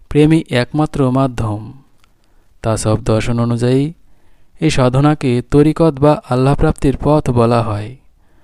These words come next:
তরিকত সাধনায় মুর্শিদ বা পথ প্রদর্শকদের প্রয়োজন হয়। সেই পথ হল ফানাফির শাইক, ফানাফির রাসূল ও ফানাফিল্লাহ। ফানাফিল্লাহ হওয়ার পর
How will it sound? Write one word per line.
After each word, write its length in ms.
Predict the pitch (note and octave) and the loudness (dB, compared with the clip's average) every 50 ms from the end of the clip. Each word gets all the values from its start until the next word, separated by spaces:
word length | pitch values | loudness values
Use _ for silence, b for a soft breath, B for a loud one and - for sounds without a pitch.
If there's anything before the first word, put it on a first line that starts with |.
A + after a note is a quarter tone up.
| _ _ _ _ _ - - | _ _ _ _ _ -14 -6
তরিকত 380 | - G#2+ G#2 G#2+ G2+ - G#2+ - | -4 -4 -2 -2 -2 -4 -6 -6
সাধনায় 480 | - - A2 G#2+ G#2+ A2+ A#2 A#2 A2+ A2 G#2+ | -6 -6 -4 -4 -4 -2 -2 -2 -2 -2 -2
মুর্শিদ 300 | G#2+ A2 G#2+ - B2 A#2 - | -4 -4 -4 -4 -4 -2 0
বা 80 | C3 B2+ | 0 0
পথ 240 | - - A#2+ A2+ A2+ - | 0 0 0 -2 0 0
প্রদর্শকদের 540 | - B2 A#2+ B2+ A#2+ - C#3+ C3 C3 D3 D3 | 0 0 2 0 0 -2 -4 -4 0 0 -2
প্রয়োজন 400 | - - A#2 A#2 A#2+ B2 C#3 C#3 B2+ | 0 0 0 0 2 2 0 0 0
হয়। 340 | G#2+ G#2 G#2+ G#2+ A2 A2 A#2 - - _ - - _ _ _ _ _ _ _ _ - _ _ _ - | -2 -6 -6 -8 -8 -10 -14 -16 -20 _ -20 -20 _ _ _ _ _ _ _ _ -20 _ _ _ -8
সেই 200 | - - E3 - - | -2 0 0 2 2
পথ 180 | C#3+ C3 C3 - - | 2 2 2 2 2
হল 180 | - E3 E3 F3 F#3 G3+ G#3 - b b b b b b b b b b | 2 2 2 2 2 0 -4 -8 b b b b b b b b b b
ফানাফির 520 | - - C#3+ C#3 C#3+ D3 - - E3 D#3 - | -6 -2 0 0 0 0 0 0 -2 -4 -4
শাইক, 360 | - - C3+ B2+ C#3+ D#3 F3 - - - _ _ _ _ _ _ _ _ _ _ - _ - - | -4 -2 0 0 0 0 -2 -4 -8 -20 _ _ _ _ _ _ _ _ _ _ -20 _ -20 -14
ফানাফির 540 | - - - C#3 C#3 D3+ D3 - E3+ E3+ D#3 C#3 | -6 -2 0 0 2 2 0 0 0 -2 0 0
রাসূল 420 | A#2+ A2+ G#2+ - - G#2+ G#2 G#2+ A2 A2+ B2+ D3 - - - _ _ _ _ _ - _ _ - | -2 -2 -2 -4 -4 -4 -6 -6 -8 -12 -14 -18 -20 -20 -20 _ _ _ _ _ -20 _ _ 2
ও 60 | E3 D#3+ | 2 2
ফানাফিল্লাহ। 800 | C3+ - - B2+ B2 B2+ A#2 - B2 A#2 A2+ A2 G#2+ G#2+ A2 A#2 B2+ C#3 - _ _ _ _ _ _ _ _ _ - _ _ _ _ _ _ _ _ _ _ _ - - | 2 2 0 0 0 0 -2 -2 -4 -6 -6 -6 -8 -8 -10 -10 -14 -16 -20 _ _ _ _ _ _ _ _ _ -20 _ _ _ _ _ _ _ _ _ _ _ -10 -6
ফানাফিল্লাহ 560 | - C#3 C#3+ D3+ D#3+ D3+ - E3 F3 F3 E3+ C#3+ B2 | -4 -2 0 2 0 0 0 0 2 2 2 2 2
হওয়ার 200 | B2 B2+ C#3+ D3 | 2 2 2 2
পর 320 | - E3+ D#3+ C#3+ C3 C3 | 2 2 4 4 4 4